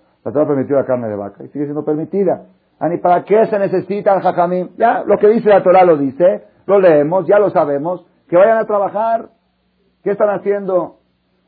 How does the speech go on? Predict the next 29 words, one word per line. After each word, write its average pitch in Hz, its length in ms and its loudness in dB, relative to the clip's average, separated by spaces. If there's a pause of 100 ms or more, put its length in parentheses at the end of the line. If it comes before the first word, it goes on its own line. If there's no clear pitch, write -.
Esas 170 360 -6
personas 139 500 -8
que 113 140 -10
dicen 127 320 -12
así, 104 460 -16 (200)
que 95 80 -12
dicen 117 180 -10
lo 117 100 -10
que 92 120 -14
piensan 127 480 -8
así, 117 420 -20 (1200)
se 101 100 -14
con-, 113 260 -12
entra 147 400 -8
en 127 80 -10
la 113 100 -10
categoría 110 600 -8
de 110 100 -8
apicoros, 101 720 -14 (500)
de 104 160 -12
renegados, 110 840 -10 (400)
que 110 100 -14
Barminan 135 540 -8
pierden 139 480 -8
el 123 120 -14
pasaporte 110 720 -14
al 101 80 -14
Olam 92 240 -16
Abba. 85 280 -20